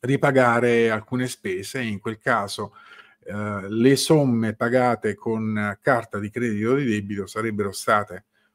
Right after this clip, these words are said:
oggetto, diciamo così, di un ristoro fino al dieci per cento da parte del governo. Pensate alla follia, veramente ci vuole enorme fantasia per pensare a questa roba qui.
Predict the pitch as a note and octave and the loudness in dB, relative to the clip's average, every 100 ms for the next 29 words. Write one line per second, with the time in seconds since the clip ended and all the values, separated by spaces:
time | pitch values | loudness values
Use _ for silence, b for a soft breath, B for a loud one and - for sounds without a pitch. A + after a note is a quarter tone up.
0 | _ - A#2 A#2+ C#3 B2+ _ G#2+ G#2 G#2+ | _ 0 2 8 6 6 _ -2 -2 -2
1 | A#2 A2+ A2 - G#2+ G2+ C3 B2+ C3+ - | -2 -2 -2 -2 -2 2 2 2 -2 -4
2 | - D#3 B2+ A2 A2+ B2 B2+ A2+ - A2+ | 6 12 12 10 4 2 -2 -6 -8 -6
3 | G#2+ A2+ G#2+ A#2+ C3 - - G2 F2 G#2+ | -4 -2 -2 -4 -6 -6 -10 -10 -10 -10
4 | G#2 G2+ G2 G2+ F#2+ F#2 F2+ F#2+ G2 C3 | -6 -6 -8 -10 -12 -10 -10 -10 -8 -6
5 | - E3 D3+ G#2 G2 G#2+ G#2+ A2 G2 - | 2 2 4 0 -2 -8 -6 -4 -6 -8
6 | _ b b b b b _ G#2+ C3 F#3 | _ b b b b b _ 2 6 6
7 | A#2 - G#2 G#2 G#2 B2 A2 G#2+ G2 G#2+ | 4 -4 0 2 6 8 8 4 -2 -8
8 | G2 F#2+ - G2+ F2+ - - G2 - F#2+ | -10 -12 -10 -10 -10 -14 -14 -12 -8 -10
9 | - F#2 - F#2+ G2 F2+ _ F#2 | -10 -16 -10 -10 -12 -18 _ -18